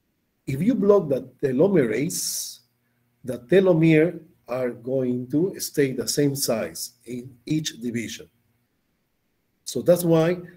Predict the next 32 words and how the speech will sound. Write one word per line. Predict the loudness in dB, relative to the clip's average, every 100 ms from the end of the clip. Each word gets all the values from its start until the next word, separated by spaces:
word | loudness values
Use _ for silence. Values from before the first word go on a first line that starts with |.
| _
you're | -2 0
going | 2 0 0
to | -2
be | 0 0
able | 0 -2
to | -2 -2
live | 0 -2 -8 _
hundred | _ -4 -4 -4
fifty, | -4 -6 -6 -6 -6 -6 -20 _
two | -4
hundred | 0 0 -2 -4
years. | -10 -14 -20 _ _ _ _ _ _ _ _ _ _ _ _ _ _ _
So | 4 6 6 2 -6
at | -2
your | -2
fifty | 4 4 6 4
years | 6 4 4 2
old, | 0 -2 -8
at | -6
your | -4
sixty | 0 0 0 2
years | 4 4 2
old, | 0 -2 -18 _
you're | 0 4
going | 4 4 2
to | -4
still | 0 2 2
be | 2 0 0
a | -4
teenager, | -4 2 2 2 -4 -12 _ _ _ _ _ _ _ _ _ _ _ _ _ _ _ _ _ _ _ _ _ _ _
right? | -2 -2 -4 _ _ _ _ _ _ -4
So, | 2 4 4 -2